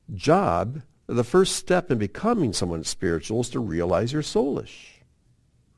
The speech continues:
Now, the soulish, or the spiritual man, he does receive the things of God. And just as the soul, th-, now get this, this is very important.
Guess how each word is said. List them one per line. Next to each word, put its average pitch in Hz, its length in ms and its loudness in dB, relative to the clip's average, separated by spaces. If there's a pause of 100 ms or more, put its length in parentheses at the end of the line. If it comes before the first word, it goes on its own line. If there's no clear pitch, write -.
(1200)
Now, 147 100 8
the 151 100 6
soulish, 247 760 4
or 127 120 6
the 135 100 -2
spiritual 220 640 0
man, 85 380 -2
he 175 100 2
does 220 460 0
receive 95 420 0
the 87 80 -6
things 87 320 -2
of 76 160 -6
God. 62 380 -8 (1200)
And 156 160 8
just 226 360 6
as 233 100 0
the 170 120 2
soul, 151 960 4 (160)
th-, 170 140 -2
now 160 140 4
get 220 260 2
this, - 220 0
this 180 140 -2
is - 20 2
very 156 220 2
important. 113 540 -4